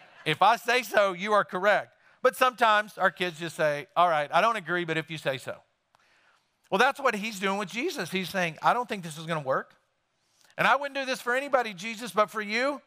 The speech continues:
You're an authoritative teacher. I've been listening to you teach, and I'm impressed. I'm not sure it's the best idea to let these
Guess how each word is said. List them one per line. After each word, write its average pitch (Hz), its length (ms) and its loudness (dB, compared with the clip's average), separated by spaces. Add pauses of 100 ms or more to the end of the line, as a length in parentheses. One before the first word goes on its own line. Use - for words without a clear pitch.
(320)
You're 180 120 -2
an 180 60 0
authoritative 190 600 -2
teacher. 208 400 -10
I've 160 240 2
been 160 160 -8
listening 196 600 -4
to 190 60 -4
you 180 140 -6
teach, 196 540 -12 (1040)
and 139 120 2
I'm 143 120 0
impressed. 160 600 -2
I'm 131 120 -4
not 131 220 -2
sure 156 120 -10
it's - 120 -16
the 139 100 -14
best 165 320 -2
idea 175 380 0
to 196 80 2
let 170 320 0
these 180 340 -10